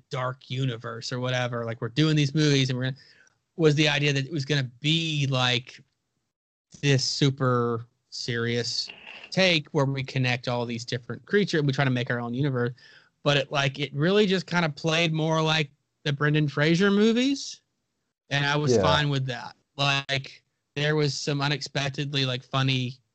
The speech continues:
Speaker 1: like, like, good, like, humorous parts. It didn't work as a horror movie by any stretch of the imagination, but neither really did The Mummy, you know, like the, the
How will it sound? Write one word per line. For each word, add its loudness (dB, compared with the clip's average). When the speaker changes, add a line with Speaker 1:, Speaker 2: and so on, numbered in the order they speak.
Speaker 1:
like, -6
like, -6
good, 2
like, 0
humorous -2
parts. -4
It -2
didn't 2
work 2
as 2
a 0
horror 2
movie -4
by -2
any 4
stretch -6
of -12
the -10
imagination, -12
but 2
neither 4
really 4
did 2
The -2
Mummy, 2
you -4
know, -6
like 0
the, 0
the -2